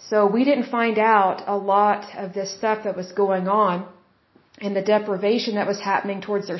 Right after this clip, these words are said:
citizens and starvation that was going on and the hostile military action that was taking place in regards to foreigners that would visit, unless you were a higher up, higher up government official, but it was very much discouraged for foreigners to visit the Soviet Union during that time.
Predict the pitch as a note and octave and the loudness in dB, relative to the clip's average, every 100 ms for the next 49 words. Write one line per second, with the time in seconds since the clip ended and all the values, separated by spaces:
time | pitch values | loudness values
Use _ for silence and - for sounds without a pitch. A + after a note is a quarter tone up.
0 | - B3+ B3+ A#3+ G3+ F#3 F#3+ G#3 A3+ A3+ | -4 -2 -2 -2 -6 -6 -4 -4 -4 -2
1 | G3 F#3 F3 F3+ G#3+ A3 - - - - | -2 -2 -4 -6 -8 -10 -20 -20 -20 -20
2 | _ _ _ _ G#3 G#3 - A3 G#3 G3+ | _ _ _ _ 0 0 2 2 2 2
3 | G#3 G3+ F#3+ F#3+ - - - G3 F#3+ F#3 | 2 2 -2 -6 -14 -20 -14 -8 -6 0
4 | A3 A3 A3+ G3+ G#3+ A3+ A3 G#3 G3+ G3 | 0 0 -2 0 2 2 0 2 4 4
5 | G3 G#3+ G3+ F#3+ - F#3 F3+ G#3 G#3 G3 | 0 -8 -6 -6 -6 -10 -4 -4 -2 -4
6 | - G3 F#3+ G#3 F#3+ F#3 F#3+ F#3+ F#3+ - | -2 -4 -4 -4 -6 0 0 0 -2 -6
7 | F#3 F#3 G#3+ G#3 G#3 G#3 G3+ F#3+ F#3 F#3 | -8 -4 0 2 2 0 -2 -6 -4 -2
8 | F#3 G#3 G#3+ A3+ G#3+ G#3+ G3 F#3 G3 F#3+ | 0 0 0 -2 0 0 0 0 0 -2
9 | - - - G#3+ G#3 G3+ G3 G3 F#3+ F#3 | -6 -20 -12 -2 2 2 2 -2 -2 -4
10 | F3+ F#3 G#3+ G3+ F#3 - - - - _ | -6 -8 -8 -6 -6 -6 -18 -20 -20 _
11 | _ _ _ - G#3 G#3 G#3 C4 C#4 B3 | _ _ _ 0 2 4 4 6 4 2
12 | - A3+ - A3 G#3+ G#3+ G#3+ G3+ G3+ G#3 | -2 -8 -6 0 0 0 -4 -4 0 0
13 | G#3 G#3 G3+ G3+ G3+ G3 - F#3 - G3 | -2 -4 -4 0 2 0 -4 -6 -2 -2
14 | F#3 F3 G3 G#3 G#3 G#3+ G#3+ A3 A3+ A3 | -2 -4 -2 -2 0 0 -2 -4 -6 -4
15 | A3 | -4